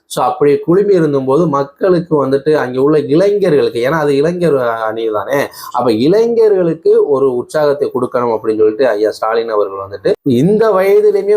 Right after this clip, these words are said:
வந்துட்டு இளைஞர்களை கவர வேண்டும். அவருடைய செயல்பாடுகள் வந்துட்டு இந்த கூட்டத்துல இருந்துச்சு.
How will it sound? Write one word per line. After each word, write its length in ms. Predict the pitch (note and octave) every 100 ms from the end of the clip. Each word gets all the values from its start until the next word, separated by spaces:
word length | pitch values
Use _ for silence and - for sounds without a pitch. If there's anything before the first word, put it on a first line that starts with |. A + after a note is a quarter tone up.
| F3+
வந்துட்டு 420 | D#3 D3 F3+ G#3 C#3+
இளைஞர்களை 640 | E3 A3+ A3+ G#3+ F#3+ F3+
கவர 340 | - C#3 D#3 D3+
வேண்டும். 280 | C3 C3
அவருடைய 400 | C3 B2+ B2 A#2
செயல்பாடுகள் 720 | A2 B2 C3+ B2+ A2+ G#2 G2+ G2+
வந்துட்டு 140 | A2
இந்த 220 | A#2 G2+ F#2
கூட்டத்துல 300 | A2+ - G#2+
இருந்துச்சு. 500 | G2 A2 A2+ G2+ -